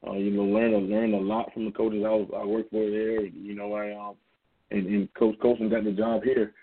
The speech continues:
um, you know, October. So I got, he got the job here, and, and I reached out to him to congratulate him.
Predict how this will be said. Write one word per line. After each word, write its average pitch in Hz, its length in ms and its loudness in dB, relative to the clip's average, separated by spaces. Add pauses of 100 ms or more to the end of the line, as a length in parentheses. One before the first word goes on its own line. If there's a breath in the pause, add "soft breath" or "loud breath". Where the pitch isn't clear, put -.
(240 soft breath)
um, 98 260 -2
you 104 140 2
know, 104 140 4
October. 107 460 2
So 101 100 -2
I 101 80 -2
got, 107 160 -2
he 117 120 -2
got 110 100 0
the 107 60 0
job 117 300 0
here, 117 300 4
and, 92 140 -4 (100)
and 98 200 -10 (300)
I 104 60 -6
reached 117 280 2
out 117 180 0
to 127 60 4
him 120 100 2
to 113 60 -2
congratulate 113 640 2
him. 117 100 -2